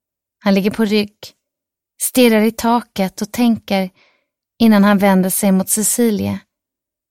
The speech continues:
"Jag vet inte vad jag kan säga eller göra så att hon kan må bättre. Men det kanske hjälper lite om jag håller om henne." Han smyger en arm över hennes midja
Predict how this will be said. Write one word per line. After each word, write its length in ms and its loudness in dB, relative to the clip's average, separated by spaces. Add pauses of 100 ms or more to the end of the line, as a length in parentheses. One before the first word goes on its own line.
(280)
"Jag 120 -16
vet 380 0
inte 240 -4
vad 180 0
jag 160 -8
kan 200 -2
säga 680 -2
eller 300 0
göra 480 2 (640)
så 140 -2
att 120 -4
hon 240 4
kan 160 0
må 100 2
bättre. 580 -6 (1000)
Men 100 2
det 120 0
kanske 260 2
hjälper 400 -2
lite 500 -2 (640)
om 160 4
jag 80 6
håller 240 2
om 180 4
henne." 240 -2 (1080)
Han 160 -2
smyger 500 2
en 120 4
arm 400 2
över 280 0
hennes 280 0
midja 460 -2